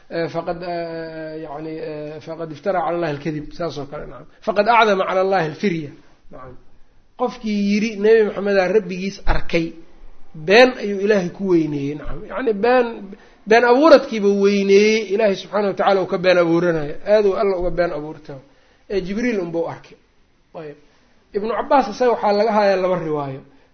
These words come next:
Riwaayo wuxuu yidhi, "Nabiga Ilaahay ma arkay?" baa la yidhi, "Nacam, ra'aahu," buu yidhi. "Ra'aahu." Waa arkay, buu yidhi. Riwaayadaas marka riwaayo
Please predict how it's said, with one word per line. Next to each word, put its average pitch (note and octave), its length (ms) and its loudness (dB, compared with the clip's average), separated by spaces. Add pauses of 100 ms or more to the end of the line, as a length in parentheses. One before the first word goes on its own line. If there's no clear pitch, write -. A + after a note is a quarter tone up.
Riwaayo A3+ 340 4
wuxuu A#3 180 2
yidhi, G#3+ 260 4
"Nabiga A3 300 0
Ilaahay G3+ 320 0
ma G#3 120 -2
arkay?" F#3 260 -2
baa F3 140 0
la F3 100 2
yidhi, G#3 200 0
"Nacam, G3 380 -6
ra'aahu," F#3 480 -2
buu C3+ 140 -8
yidhi. B2+ 200 -12 (180)
"Ra'aahu." E3+ 380 2 (500)
Waa F#3 160 4
arkay, D3 340 -8
buu C3+ 140 -16
yidhi. C3+ 180 -20 (460)
Riwaayadaas G#3+ 460 6
marka G#3 220 -4
riwaayo F#3+ 340 2